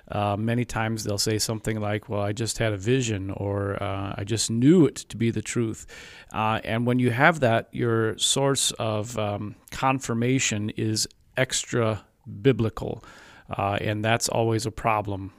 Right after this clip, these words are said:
uh, where we find the source is not, again, like I said before, in ourselves or in our thoughts or in our, uh, hearts. Uh, we find where these things that matter come from God's word.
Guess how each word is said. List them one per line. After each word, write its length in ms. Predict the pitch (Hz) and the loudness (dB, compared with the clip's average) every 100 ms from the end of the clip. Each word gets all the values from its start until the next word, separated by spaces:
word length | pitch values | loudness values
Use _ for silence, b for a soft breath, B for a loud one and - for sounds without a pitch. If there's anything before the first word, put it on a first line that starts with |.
| - | -8
uh, 280 | 101 101 101 | -2 0 -2
where 880 | 101 107 110 110 120 117 117 117 117 - | -4 -6 -4 2 4 6 4 2 0 -6
we 220 | - 120 | -4 -4
find 420 | - 120 123 120 | 2 2 2 0
the 80 | 110 | 0
source 460 | - 135 131 - | 2 4 2 2
is 180 | 107 101 | -2 -2
not, 420 | 110 117 135 127 | 0 2 2 0
again, 340 | 120 113 113 113 | -4 0 0 0
like 180 | 107 107 | -2 -2
I 100 | 107 | -2
said 220 | 123 107 | -2 -2
before, 440 | 104 - 147 113 | -4 0 4 4
in 260 | - 117 113 | 2 -2 -2
ourselves 640 | 110 - 107 107 131 - | 0 0 0 0 -2 -4
or 180 | 113 107 | -2 0
in 140 | 104 | 0
our 140 | 101 101 | -2 -4
thoughts 500 | - 120 127 - - | 2 2 2 -2 -4
or 180 | 107 107 | -2 -2
in 100 | 104 | -4
our, 200 | 98 98 B B B B - | -4 -6 B B B B -8
uh, 180 | 98 98 | -4 -4
hearts. 540 | - 127 127 - - B B B | 2 4 4 0 -4 B B B
Uh, 160 | 98 104 | -2 0
we 140 | 113 | 0
find 640 | 107 117 120 120 117 113 - - 117 120 | 2 2 4 2 -2 -8 -12 -14 -12 -2
where 480 | 123 120 113 113 98 - - | 2 4 4 2 -4 -14 -2
these 240 | 120 117 - | 2 2 0
things 520 | 113 113 110 - - - - | -2 -2 -2 -2 -4 -12 -8
that 120 | - | -6
matter 600 | 113 123 147 104 104 107 - _ _ - | -2 2 2 2 0 -2 -8 _ _ -2
come 260 | 123 123 | 0 0
from 280 | 117 110 107 | 0 -2 0
God's 340 | 107 101 - | 0 0 -4
word. 300 | - - 50 | -6 -6 -6